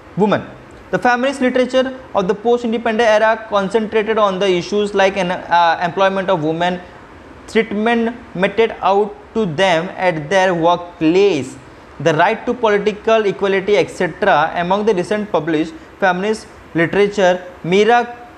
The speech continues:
Kosambe book scoring, book crossing threshold. Feminist essay in social history is, is of importance. It contains essay on the life of stories of women like Pandit Ramabai, Doctor Rukmanibai, the first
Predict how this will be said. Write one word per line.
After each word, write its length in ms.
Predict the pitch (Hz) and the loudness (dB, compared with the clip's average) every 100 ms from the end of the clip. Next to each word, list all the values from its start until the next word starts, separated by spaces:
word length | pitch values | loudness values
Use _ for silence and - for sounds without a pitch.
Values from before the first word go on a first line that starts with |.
| - | -2
Kosambe 720 | 185 180 220 208 208 185 143 | -2 0 0 0 0 -2 -2
book 220 | 208 208 | -4 -4
scoring, 640 | - - - 185 185 190 220 175 | -14 -6 2 2 2 0 -6 -2
book 220 | 185 202 | 0 2
crossing 400 | 208 180 208 202 - | 0 0 -2 -6 -2
threshold. 500 | 226 220 214 131 107 - - - - - - - - - - - - - - - | -2 0 0 -2 -4 -14 -20 -20 -20 -20 -20 -20 -20 -20 -20 -20 -20 -20 -20 -8
Feminist 340 | - 185 208 220 | -2 0 0 0
essay 260 | 196 208 | 0 2
in 140 | 208 202 | 0 0
social 300 | 185 160 196 | -2 0 2
history 420 | 143 127 151 175 - - | 2 0 -2 -4 -6 -12
is, 100 | - | -2
is 400 | 233 240 190 185 | 0 2 -2 0
of 180 | 233 233 | -2 -2
importance. 640 | 185 160 165 156 120 - - - - | -6 -2 -2 -2 -8 -10 -18 -20 -6
It 160 | 202 202 | -4 0
contains 460 | 220 185 185 226 220 | 0 -2 0 0 2
essay 480 | 185 - 214 214 | -2 0 2 4
on 260 | 220 185 180 | 4 2 2
the 80 | 185 | 2
life 320 | 180 175 170 | 2 2 -2
of 180 | 185 156 | -4 -4
stories 420 | - 170 170 175 | -4 -4 -2 -2
of 120 | 175 | -2
women 320 | 139 143 160 160 | -2 -4 -2 0
like 240 | 156 - | 0 0
Pandit 320 | 156 151 165 | -4 -2 0
Ramabai, 440 | 160 160 156 160 151 | 2 2 2 2 2
Doctor 420 | 147 143 151 160 - - | 0 0 -4 -4 -12 -8
Rukmanibai, 800 | 165 165 175 170 165 170 175 180 - - | -6 -4 -2 -2 0 2 0 -2 -14 -6
the 120 | 156 | -4
first 500 | 165 208 220 214 - | -2 0 0 0 -8